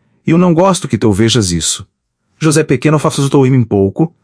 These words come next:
mas ficou pra lá e mesmo, assentado num orônindo e olhando moio ito desconfiado para o ponto onde jazeia um os de full netos.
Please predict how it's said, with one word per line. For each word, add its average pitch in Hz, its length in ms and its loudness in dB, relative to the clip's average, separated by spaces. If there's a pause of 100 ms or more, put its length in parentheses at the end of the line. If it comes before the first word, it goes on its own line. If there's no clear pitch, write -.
(420)
mas 220 160 -2
ficou 175 180 0
pra 151 180 2
lá 127 360 4
e - 20 2
mesmo, 95 520 0 (320)
assentado 127 560 0
num 131 320 2
orônindo 117 720 2
e 104 60 4
olhando 104 480 2
moio 113 360 2
ito 156 280 0
desconfiado 117 720 0
para 98 160 0
o 90 40 0
ponto 110 320 0
onde 104 180 2
jazeia 117 640 2
um 107 140 2
os 107 120 2
de 107 120 -2
full 135 180 0
netos. - 640 -2